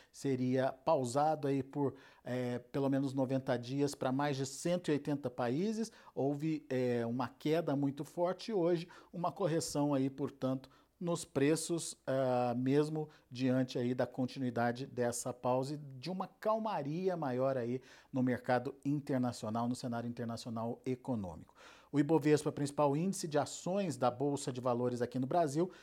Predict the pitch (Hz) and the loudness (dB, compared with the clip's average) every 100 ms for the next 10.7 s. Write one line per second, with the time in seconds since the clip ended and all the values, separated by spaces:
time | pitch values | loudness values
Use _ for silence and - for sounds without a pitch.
0 | - - 165 - 143 143 151 151 170 - | -20 -4 -4 0 0 2 6 6 4 -2
1 | 117 135 139 - - 120 110 156 151 143 | -4 -6 -6 -10 0 2 2 0 0 0
2 | 113 175 165 143 143 - 131 151 156 151 | -2 2 2 0 -2 0 0 0 -2 -6
3 | - 135 - 156 143 151 151 175 165 143 | -2 -4 -2 0 0 -2 -6 0 2 2
4 | 156 165 180 - - - _ 151 214 165 | 0 -2 -6 -6 -20 -20 _ 0 2 2
5 | 175 151 135 135 139 143 127 123 - - | 4 4 2 0 -4 -8 -2 -2 -4 -4
6 | 151 143 127 135 143 - - _ 127 127 | -4 -2 0 0 0 -10 -20 _ 0 2
7 | 120 117 - _ 139 110 107 104 101 107 | 2 0 -4 _ -6 -4 -2 -2 -4 -4
8 | 107 104 101 98 - 123 117 127 123 113 | -4 -4 -6 -8 -6 -4 -2 -2 0 0
9 | 113 117 - 120 123 165 135 127 135 131 | 0 0 -2 -6 -4 -6 0 2 2 0
10 | - - _ 113 120 127 - | -6 -20 _ -2 0 0 -4